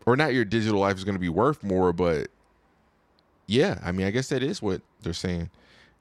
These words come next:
If that is the case, and if, 'cause everybody's saying, you know, N F Ts are probably gonna fall off in the next handful of years. You know, everyone, "Oh, it's gonna," or "Ninety-eight percent of them are gonna go to zero," this and that shit.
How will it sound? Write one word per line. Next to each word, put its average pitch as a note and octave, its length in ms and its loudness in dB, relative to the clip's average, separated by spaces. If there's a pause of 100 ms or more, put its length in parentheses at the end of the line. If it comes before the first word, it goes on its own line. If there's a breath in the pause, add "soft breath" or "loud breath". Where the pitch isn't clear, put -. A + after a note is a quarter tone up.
(100)
If - 160 2
that A2+ 160 6
is B2+ 180 4
the A#2+ 80 -2
case, D#3+ 500 0 (140)
and G#2+ 720 0 (520 soft breath)
if, A2+ 600 0 (920)
'cause D#3 160 2
everybody's D#3+ 400 4
saying, C#3 400 0
you B2+ 160 0
know, A#2+ 120 4
N A#2 120 2
F A#2 140 2
Ts A#2+ 260 0
are A2 60 4
probably A2+ 280 0
gonna G2+ 220 2
fall A2 420 2
off G2+ 320 2
in G2+ 60 -2
the F#2 120 0
next - 1080 -2 (840 soft breath)
handful A#2+ 460 2
of G#2 40 4
years. F#2+ 520 -2
You G#2 80 -4
know, G#2 120 4
everyone, A2+ 320 2
"Oh, B2 140 0
it's A#2+ 140 0
gonna," A#2+ 180 0
or A2+ 160 2
"Ninety-eight C3+ 420 2
percent A#2+ 300 0
of G2+ 120 0
them G2 120 -2
are G2 40 0
gonna G2 160 2
go F#2+ 120 2
to F#2 80 2
zero," E2+ 480 0
this F2 200 0
and E2 80 -2
that D2 140 -4
shit. - 320 -6